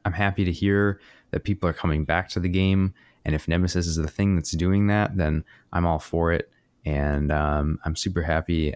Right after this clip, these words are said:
and would really love to see everybody who is here this year back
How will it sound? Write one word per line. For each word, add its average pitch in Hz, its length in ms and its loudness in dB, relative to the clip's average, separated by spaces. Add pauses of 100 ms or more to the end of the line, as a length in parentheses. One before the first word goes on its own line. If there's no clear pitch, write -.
(140)
and 76 420 0
would 76 320 -2
really 101 340 0
love 90 320 0
to - 100 -10
see 90 240 -2 (180)
everybody 107 400 0
who 95 160 0
is 87 120 0
here 92 360 0
this 85 320 -2
year 82 180 2
back 78 480 -4